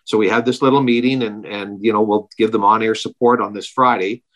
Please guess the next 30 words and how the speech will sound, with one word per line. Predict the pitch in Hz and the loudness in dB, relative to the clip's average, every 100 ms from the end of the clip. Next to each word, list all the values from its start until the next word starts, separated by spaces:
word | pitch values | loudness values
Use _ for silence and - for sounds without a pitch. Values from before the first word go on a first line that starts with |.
| _ _ _ | _ _ _
I'm | - | -8
not | 240 | -8
sure | 254 277 | -6 -4
if | 262 | 0
it | 202 | 2
was | 143 113 | 2 -2
Easter | 180 - | -2 0
weekend | 151 165 156 131 | 0 0 -2 -4
or | 107 | -4
not. | 117 123 - _ _ _ _ _ - | -4 -6 -10 _ _ _ _ _ -2
Might | 160 | -2
have | 170 | -2
been. | 90 - _ - | -8 -16 _ -6
Anyway, | 175 175 101 90 - _ - | -2 0 0 -4 -12 _ -8
um, | 104 107 107 104 104 104 _ | -2 0 0 -2 -6 -14 _
so | - | 0
that | 160 190 | 0 0
was | 170 131 | -2 -6
that. | 113 113 - | -6 -6 -4
I | 175 | -2
went | 214 165 | -2 -4
to | |
bed. | 120 120 101 98 117 _ _ _ | -6 -6 -6 -10 -18 _ _ _
When | 113 120 | -6 -2
I | |
woke | 123 165 175 | 0 0 2
up | 160 160 | -2 -2
from | 131 | -6
my | 120 107 | -6 -6
nap, | 131 147 92 101 | -6 -4 -4 -6